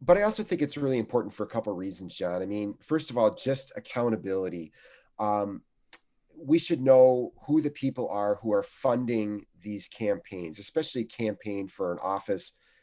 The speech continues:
as important and as powerful as the mayor of the city of Chicago. So we should just know what money is behind these campaigns.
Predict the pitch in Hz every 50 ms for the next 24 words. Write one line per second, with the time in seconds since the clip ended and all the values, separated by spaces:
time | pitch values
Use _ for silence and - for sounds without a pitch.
0 | _ - 113 110 - 113 104 - - - 127 123 120 120 110 98 98 95 95 -
1 | - - - - 127 147 151 139 113 - - - 82 82 87 - _ _ _ _
2 | _ _ - 104 110 107 107 - 113 104 107 113 117 117 110 98 101 95 - -
3 | 110 95 95 87 - - - - - - 90 90 85 73 71 73 - - - 120
4 | 143 147 143 - 156 135 139 117 - 117 110 110 110 110 110 110 107 104 _ _
5 | _ _ _ _ - 104 120 135 135 123 117 120 123 123 117 107 101 95 - -
6 | - 92 90 - 107 101 95 92 90 87 78 - - - 98 90 87 76 _ -
7 | 90 82 80 78 71 69 - -